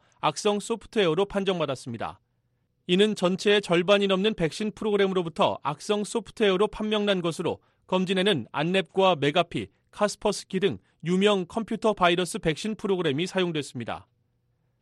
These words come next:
악성 소프트웨어는 대체로 트로이 목마 바이러스의 변종인 트로이 뱅코와 트로이 제네릭 등으로 분류됐는데 이들은 일반 바이러스나 웜처럼 컴퓨터에 직접적인 피해를 주지 않지만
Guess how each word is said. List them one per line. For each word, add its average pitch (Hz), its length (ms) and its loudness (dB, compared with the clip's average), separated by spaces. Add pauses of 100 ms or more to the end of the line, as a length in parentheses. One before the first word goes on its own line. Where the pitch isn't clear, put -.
(220)
악성 185 320 -2
소프트웨어는 214 540 2
대체로 185 420 2
트로이 233 340 -2
목마 208 300 2
바이러스의 180 540 0
변종인 170 580 -2
트로이 220 300 -2
뱅코와 170 580 -2
트로이 202 340 0
제네릭 185 400 -2
등으로 185 300 0
분류됐는데 156 680 -2 (320)
이들은 165 440 2
일반 180 400 0
바이러스나 175 600 0
웜처럼 139 580 -2 (220)
컴퓨터에 214 500 -2
직접적인 202 640 -4
피해를 214 320 -2
주지 175 220 -4
않지만 143 400 -4